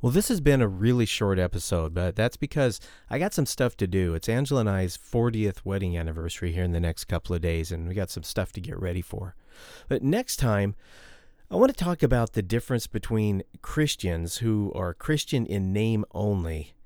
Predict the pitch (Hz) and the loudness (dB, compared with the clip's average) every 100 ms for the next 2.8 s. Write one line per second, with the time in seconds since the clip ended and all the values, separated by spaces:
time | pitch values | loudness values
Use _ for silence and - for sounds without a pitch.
0 | - - - - 107 101 95 92 90 - | -20 -20 -20 -4 0 2 2 -2 -6 -10
1 | - 95 - 143 135 123 - - - 110 | -6 -6 0 0 2 -2 -6 -6 0 0
2 | 98 90 90 - 85 82 95 | 0 -4 -4 -6 -6 -6 -8